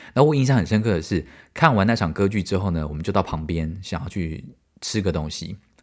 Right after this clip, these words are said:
那我的理解，哈，小胖的理解哈，就是会觉得说，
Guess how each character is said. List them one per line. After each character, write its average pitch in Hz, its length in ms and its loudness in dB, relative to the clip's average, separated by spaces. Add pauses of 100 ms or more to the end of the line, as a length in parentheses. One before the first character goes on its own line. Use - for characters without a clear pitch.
(100)
那 170 120 4
我 85 220 2
的 92 140 4
理 87 160 0
解， 87 400 -2
哈， - 240 -8 (220)
小 - 180 -2
胖 131 200 6
的 92 80 2
理 80 140 -4
解 82 240 -2
哈， 80 140 -8
就 - 120 -8
是 104 120 -2
会 107 100 2
觉 92 140 0
得 85 80 -2
说， 85 260 0